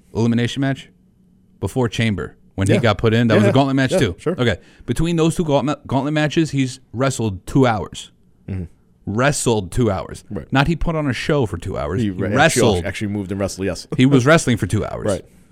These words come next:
Speaker 1: Which is, uh, ridiculous to think. And then he has to go face Daniel Bryan.
Speaker 2: Yeah. <laughs>
Speaker 1: That's ridiculous.
Speaker 2: Uh, McMahon is a genius. I, I love it. I, I love it. I'm, and I'm
Speaker 1: I can't believe that Daniel Bryan,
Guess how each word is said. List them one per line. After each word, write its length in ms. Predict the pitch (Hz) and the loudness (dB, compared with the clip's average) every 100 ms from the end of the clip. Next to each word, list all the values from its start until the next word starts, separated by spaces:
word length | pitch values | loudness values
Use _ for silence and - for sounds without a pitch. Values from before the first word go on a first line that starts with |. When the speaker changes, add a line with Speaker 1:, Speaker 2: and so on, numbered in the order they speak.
| _ _ | _ _
Speaker 1:
Which 260 | - 143 - | 2 2 4
is, 180 | 127 113 - - | -2 -2 -12 -10
uh, 180 | 107 104 | -8 -6
ridiculous 1000 | 107 117 117 - - 151 - 131 113 98 | -4 -4 -4 -6 2 2 4 0 2 -2
to 140 | - 95 | -4 -6
think. 400 | - 73 - - | -4 -10 -12 -2
And 140 | 117 | 4
then 100 | 147 | 6
he 60 | 170 | 4
has 100 | 113 | 2
to 40 | 104 | -2
go 80 | |
face 200 | 98 90 - | -6 -8 -10
Daniel 200 | 82 78 | -12 -14
Bryan. 280 | - - - | -16 -18 -10
Speaker 2:
Yeah. 120 | 90 - - - | -10 -10 -10 -6
<laughs> 80 | - 160 - - 147 - - - _ - - - | -4 -4 -6 -8 -12 -12 -18 -20 _ -20 -18 -6
Speaker 1:
That's 180 | 127 104 | -4 -4
ridiculous. 580 | 95 - - 113 110 98 - | -6 -6 -8 -8 -10 -14 -10
Speaker 2:
Uh, 540 | 95 90 85 80 82 | -6 -4 -4 -6 -8
McMahon 560 | 85 95 104 92 87 87 | -8 -8 -4 -4 -4 -6
is 180 | 107 87 | -6 -8
a 60 | |
genius. 500 | 82 82 78 73 - - | -8 -10 -10 -10 -12 -8
I, 120 | 95 | -6
I 120 | 78 | -6
love 240 | 90 85 78 | -6 -8 -10
it. 100 | - - | -14 -10
I, 80 | 104 | -6
I 220 | 104 110 | -4 -2
love 240 | 123 135 | 0 0
it. 80 | 98 | 0
I'm, 200 | 107 101 | -4 -4
and 180 | 104 104 | -4 -4
I'm 60 | 101 | -4
Speaker 1:
I 60 | |
can't 340 | 101 - 175 180 | -6 -4 -4 -2
believe 340 | 160 127 120 | 0 2 0
that 140 | 101 90 | -2 -2
Daniel 260 | 104 104 | 0 0
Bryan, 380 | 92 98 95 90 | 0 -2 -2 -4